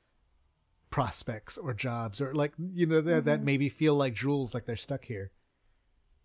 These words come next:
Speaker 1: And, like, <sighs> in a weird way, taking advantage of them or, like, bringing them into the fold and, like,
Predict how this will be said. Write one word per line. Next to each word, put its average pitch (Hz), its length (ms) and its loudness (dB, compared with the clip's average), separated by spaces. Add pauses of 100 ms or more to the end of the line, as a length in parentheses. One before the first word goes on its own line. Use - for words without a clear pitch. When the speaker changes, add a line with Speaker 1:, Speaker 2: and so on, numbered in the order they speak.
(300)
Speaker 1:
And, 120 180 -4
like, 107 260 -6 (600)
<sighs> - 1040 -20
in 131 100 -6
a 131 40 -2
weird 120 240 0
way, 113 220 2
taking 117 380 -6
advantage 110 400 -2
of 107 80 -4
them 101 220 -4
or, 101 100 -4
like, 98 180 -8
bringing 113 300 -4
them 107 160 -4
into 107 140 -4
the 101 80 -10
fold 120 320 -2
and, 104 80 -6
like, 101 140 -8